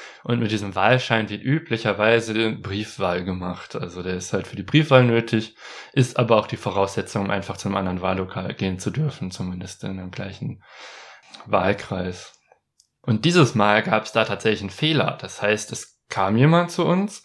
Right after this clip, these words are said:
wollte Stimmzettel haben, aber bei uns in den Unterlagen stand, ja, der hat,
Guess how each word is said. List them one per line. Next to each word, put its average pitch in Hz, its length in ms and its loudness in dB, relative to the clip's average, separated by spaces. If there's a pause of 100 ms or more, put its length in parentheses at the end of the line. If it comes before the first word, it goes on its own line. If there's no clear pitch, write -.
(380)
wollte 104 720 2
Stimmzettel 135 600 4
haben, 98 420 6
aber 107 220 4
bei 104 120 2
uns 110 320 2
in 113 140 0
den 104 120 2
Unterlagen 107 540 4
stand, 110 420 0 (440)
ja, 107 320 6
der 101 420 -2
hat, 123 260 -2